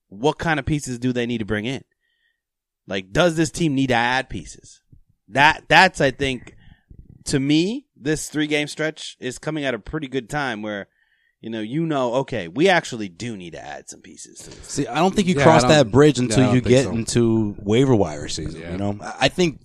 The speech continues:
Speaker 2: I think this is when you're gonna
Speaker 1: I'm
Speaker 2: find
Speaker 1: not talking
Speaker 2: out
Speaker 1: about
Speaker 2: more.
Speaker 1: a major trade.
Speaker 2: No, I know what
Speaker 3: No,
Speaker 2: you're
Speaker 3: I
Speaker 2: saying.
Speaker 3: see what you're saying, but if this
Speaker 2: Yeah.
Speaker 3: team, if this team is as deep as most Celtics fans
Speaker 1: They're
Speaker 3: and
Speaker 1: not.
Speaker 3: those that are, that are, you know, that cover this team, so then they gotta figure it out. Brad Stevens has to figure it out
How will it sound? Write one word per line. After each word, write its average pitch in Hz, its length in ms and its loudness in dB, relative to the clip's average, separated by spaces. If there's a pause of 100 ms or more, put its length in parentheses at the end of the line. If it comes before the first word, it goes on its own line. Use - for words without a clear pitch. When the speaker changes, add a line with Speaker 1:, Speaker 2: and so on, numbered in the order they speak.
Speaker 2:
I 135 140 2
think 135 260 -2
this 143 200 2
is 135 100 -4
when 135 120 4
you're 123 140 4
gonna 117 100 4
Speaker 1:
I'm - 60 4
Speaker 2:
find 240 220 6
Speaker 1:
not 233 60 4
talking 208 160 8
Speaker 2:
out 190 60 6
Speaker 1:
about 175 200 6
Speaker 2:
more. 120 160 10
Speaker 1:
a 131 40 10
major 127 240 0
trade. 76 320 -6 (300)
Speaker 2:
No, 226 140 0
I 214 120 4
know 240 120 4
what 208 60 10
Speaker 3:
No, 233 60 6
Speaker 2:
you're 202 80 8
Speaker 3:
I 196 40 4
Speaker 2:
saying. 180 160 0
Speaker 3:
see 220 80 2
what 190 80 2
you're 165 60 -4
saying, 170 220 4
but 135 120 6
if 135 120 2
this 190 160 8
Speaker 2:
Yeah. 143 80 6
Speaker 3:
team, 196 360 2
if 147 160 -4
this 175 140 0
team 180 360 0
is 135 400 -4
as 123 240 -4
deep 135 260 2
as - 340 -2 (540)
most 143 760 0
Celtics 143 380 -2
fans 135 500 -2
Speaker 1:
They're 151 120 -4
Speaker 3:
and 180 60 -2
Speaker 1:
not. 107 160 -2
Speaker 3:
those 135 220 4
that 120 160 0
are, 107 180 -4
that 107 240 -6
are, 101 340 -4 (440)
you 143 100 -4
know, 120 100 0
that 113 140 -2
cover 151 180 2
this 143 140 0
team, 156 400 -2 (1000)
so 143 200 -2
then 131 440 0
they 127 120 -2
gotta 170 180 0
figure 120 220 -2
it 131 40 0
out. 123 120 0
Brad 151 160 2
Stevens 190 200 0
has 143 80 0
to 120 60 -8
figure 143 180 -2
it 127 60 0
out 147 180 2